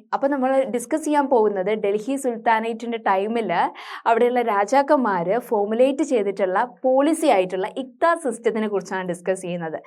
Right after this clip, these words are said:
അപ്പൊ എന്താണ് ഇക്ത സിസ്റ്റം? ഇക്ത എന്ന് പറയുമ്പോൾ തന്നെ നിങ്ങൾക്ക് തോന്നില്ല, എന്താണ്, എന്തിനെ കുറിച്ചാണ് ഡിസ്കസ് ചെയ്യാൻ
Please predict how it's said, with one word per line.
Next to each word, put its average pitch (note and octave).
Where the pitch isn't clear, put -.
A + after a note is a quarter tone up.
അപ്പൊ D#4
എന്താണ് F4+
ഇക്ത B3
സിസ്റ്റം? A3
ഇക്ത C4
എന്ന് D#4
പറയുമ്പോൾ B3
തന്നെ A3+
നിങ്ങൾക്ക് A3
തോന്നില്ല, F#3+
എന്താണ്, D#4
എന്തിനെ D4+
കുറിച്ചാണ് A3+
ഡിസ്കസ് G3
ചെയ്യാൻ G3